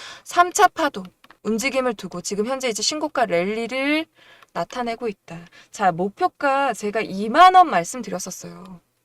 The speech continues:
일 차적으로. 그리고 플러스 알파라고 말씀드렸었는데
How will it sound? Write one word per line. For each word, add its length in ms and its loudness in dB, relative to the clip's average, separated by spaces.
일 120 -6
차적으로. 500 -6
그리고 460 0
플러스 420 -2
알파라고 800 4
말씀드렸었는데 960 -6